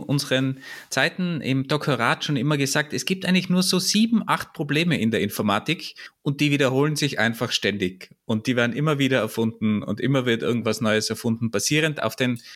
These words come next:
guten alten Dingen, die wir ja auch teilweise schon besprochen haben, bei den Turing Award Gewinnern und so weiter. Also es ist irgendwie alles, was sich so entwickelt, basiert natürlich immer auf Erfindungen, die es meistens so in der Informatik halt einfach in den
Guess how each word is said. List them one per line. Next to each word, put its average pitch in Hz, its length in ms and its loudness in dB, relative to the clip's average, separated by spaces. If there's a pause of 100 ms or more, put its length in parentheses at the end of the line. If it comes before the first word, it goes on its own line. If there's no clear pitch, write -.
(160)
guten 185 280 0
alten 143 320 -2
Dingen, 180 460 2
die 147 400 4
wir 147 160 2
ja 139 200 4
auch 127 60 0
teilweise 135 440 0
schon 123 180 -2
besprochen 147 500 -2
haben, 117 400 0 (300)
bei 120 100 2
den 117 320 2
Turing 160 420 2
Award 127 380 2
Gewinnern 120 500 2
und 92 160 0
so 107 140 -2
weiter. 101 300 0
Also 113 180 2
es 156 140 2
ist - 240 0
irgendwie 185 420 4
alles, 170 400 0
was 143 140 0
sich - 400 -4
so 131 460 0 (280)
entwickelt, 220 640 0
basiert 165 400 2
natürlich 160 460 -2
immer 156 280 2
auf 131 140 0
Erfindungen, 151 640 0
die 131 140 2
es - 280 -2
meistens 147 480 2
so 127 220 4
in 113 160 0
der 113 80 2
Informatik 113 600 0
halt 113 140 0
einfach 107 320 -2
in 107 140 2
den 107 220 0